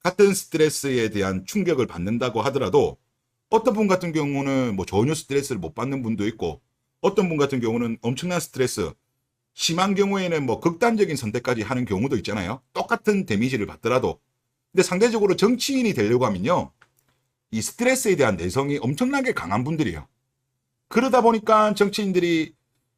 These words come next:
뭐 일단 스타트도 늦고 욕 많이 먹어서 <laughs> 오래 살고 스트레스에 대한 내성도 좀, 음, 강하기 때문에 이런 것이 아닌가 그런 생각이 많이 들고요.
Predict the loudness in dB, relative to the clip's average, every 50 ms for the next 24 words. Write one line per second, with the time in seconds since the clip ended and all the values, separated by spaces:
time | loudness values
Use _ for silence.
0 | _ -2 0 0 2 2 0 2 0 0 0 0 0 0 0 0 0 0 0 2
1 | 2 2 2 2 0 0 0 -6 _ _ _ _ _ _ _ _ _ _ _ _
2 | _ _ 4 4 4 6 4 4 4 4 4 2 2 4 4 4 4 4 4 4
3 | 4 6 6 6 6 6 4 4 2 4 6 6 6 4 4 -2 -16 -20 -20 _
4 | _ _ _ _ -20 -20 -20 -20 -20 -20 -10 -4 -4 -2 0 2 4 4 4 6
5 | 6 4 6 6 6 4 4 2 2 0 2 0 0 2 2 2 2 2 2 0
6 | 2 0 -2 -6 -10 -14 _ _ _ _ _ _ _ -6 -4 -2 -2 -2 -2 0
7 | 2 2 4 4 2 2 2 2 2 2 0 0 0 0 0 0 0 0 0 0
8 | 0 0 -2 -2 -2 0 0 0 0 0 -2 -4 _ _ _ _ _ _ _ _
9 | _ _ _ -20 -20 _ _ -2 0 0 0 -2 -2 -2 -2 0 -2 -2 -4 -6
10 | -6 -4 -4 -2 0 0 -2 -2 -6